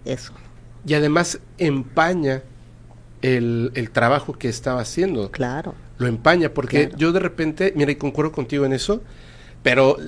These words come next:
Speaker 2: siempre se quiere, siempre la gente quiere saber eso. De hecho, a mí me lo preguntan, yo digo, "Pues, ¿yo qué voy a saber?".
Speaker 1: No, pues, no sé.
Speaker 2: O sea, a mí me parece muy impresionante que, que ahora hay unos documentos filtrados, bueno, no filtrados, porque están ahí en la, en la página oficial de la cia.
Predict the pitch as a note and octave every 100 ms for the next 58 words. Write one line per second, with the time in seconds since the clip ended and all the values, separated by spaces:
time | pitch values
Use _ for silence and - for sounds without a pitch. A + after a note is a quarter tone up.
0 | - C3+ - D3+ D3 E3+ - - - C#3+
1 | C#3+ - A#2+ C#3+ C#3 - B2 B2+ C3+ -
2 | A#2 A#2 - D3 D3 D3+ E3+ F3 G3+ D#3
3 | - A#2+ E3 E3+ C#3 D3+ D#3 D3+ - A2+
4 | - - F3+ - - - - F#2+ G2 C3+
5 | - - - - - - C3+ A2+ C#3+ C#3+
6 | - - - - - C#3+ - C#3 D#3 F#3+
7 | E3+ D#3+ F#3 D#3+ D#3+ D#3+ B2+ - C3+ C#3
8 | F3+ - - C3 A#2+ - - A2 B2 C#3+
9 | E3+ E3+ C3 C3 C#3 A#2+ A2+ A#2+ B2 A#2+
10 | B2+ - G2+ - B2 B2+ D#3 E3+ E3 G3
11 | E3+ - C#3+ B2+ - G#2+ - - C3+ C3
12 | C3 C3+ B2+ G#2+ - A2+ G#2 - - B2+
13 | A2+ A2+ C3 B2 C3 C3 D3+ C#3+ F#3